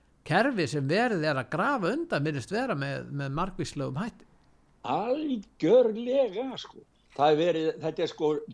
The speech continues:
Speaker 2: gjörsamlega andstæða þess að, að maður lítur á að ef maður er duglegur, vinnur sjálfur, að maður hafi sjálfur áhrif
Speaker 1: Já.
Speaker 2: á það, að maður möguleika á það að þróast, byggja,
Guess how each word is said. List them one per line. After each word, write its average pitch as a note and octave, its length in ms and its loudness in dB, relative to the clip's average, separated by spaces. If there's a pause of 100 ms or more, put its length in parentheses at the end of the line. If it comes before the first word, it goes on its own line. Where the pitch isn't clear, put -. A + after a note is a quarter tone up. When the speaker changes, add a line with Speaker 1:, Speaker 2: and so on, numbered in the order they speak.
Speaker 2:
gjörsamlega A#3 1200 0
andstæða G3+ 600 -2
þess F3+ 300 -2 (340)
að, D#3+ 320 4
að D3 220 2
maður D3 160 4
lítur E3+ 340 8
á F3 80 6
að E3+ 220 2
ef C#3+ 180 2
maður B2+ 160 0
er A#2 100 -4
duglegur, F#3+ 640 8
vinnur C3+ 360 0
sjálfur, F3+ 560 2
að C3+ 100 -2
maður C3 200 2
hafi C#3 180 0
sjálfur G3 540 2
áhrif D#3+ 420 2
Speaker 1:
Já. D#3 80 -4
Speaker 2:
á F#3+ 140 0 (160)
það, - 580 -2
að C3+ 200 4
maður D#3 280 6
möguleika D#3+ 640 8
á C3 40 4
það B2 340 -2
að - 100 -10
þróast, F3 840 6 (200)
byggja, C#3+ 360 4